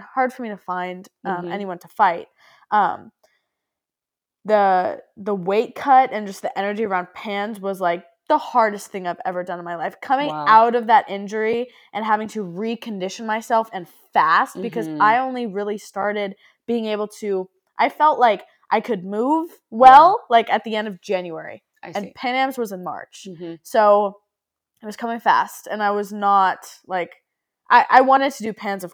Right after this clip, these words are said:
Speaker 1: course, because it's like, now my mission is back, but I was not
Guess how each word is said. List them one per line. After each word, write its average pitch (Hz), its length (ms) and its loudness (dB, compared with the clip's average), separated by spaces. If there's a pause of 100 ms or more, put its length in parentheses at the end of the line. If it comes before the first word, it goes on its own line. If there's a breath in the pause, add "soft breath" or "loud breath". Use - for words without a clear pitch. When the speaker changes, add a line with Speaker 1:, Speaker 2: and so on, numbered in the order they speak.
(140)
Speaker 1:
course, 185 380 -2
because 185 240 -10
it's 175 100 -12
like, 185 140 -10
now 180 180 0
my 175 160 -6
mission 180 300 -10
is 180 100 -12
back, 180 400 0
but 170 200 -2 (340 soft breath)
I 247 80 4
was 240 180 2
not 196 400 2